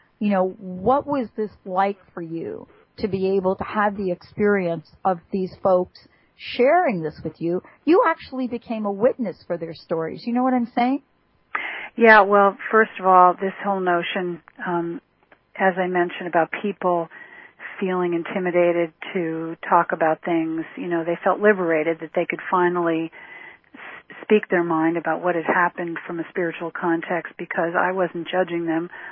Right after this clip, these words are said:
Speaker 2: I had had my own experiences. I believed them. Um, and every in-, additional individual that I spoke to, and there's, you know, many that, you know, beyond the book, believe me, um,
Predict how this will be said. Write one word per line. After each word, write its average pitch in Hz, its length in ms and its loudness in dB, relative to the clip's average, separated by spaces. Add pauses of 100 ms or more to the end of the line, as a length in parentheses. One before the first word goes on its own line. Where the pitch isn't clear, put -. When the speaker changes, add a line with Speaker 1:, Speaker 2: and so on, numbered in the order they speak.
(140)
Speaker 2:
I 190 120 4
had 175 100 2
had 180 140 2
my 165 200 0
own 196 140 -2
experiences. 175 680 -6 (120)
I 185 120 0
believed 180 600 -2
them. 151 360 -6 (720)
Um, 170 600 2 (160)
and 185 380 2 (500)
every 233 800 0 (680)
in-, 190 200 -4
additional 196 460 0
individual 190 540 0
that 180 120 2
I 170 220 0
spoke 180 260 -6 (120)
to, 165 180 -4
and 185 160 -4
there's, 185 140 -2 (280)
you 196 100 -8
know, 175 120 -2
many 196 420 -4
that, 170 200 -2 (760)
you 214 120 -6
know, 165 160 -6
beyond 185 420 6
the 175 80 0
book, 175 320 2
believe 175 340 0
me, 165 220 -2 (440)
um, 185 440 2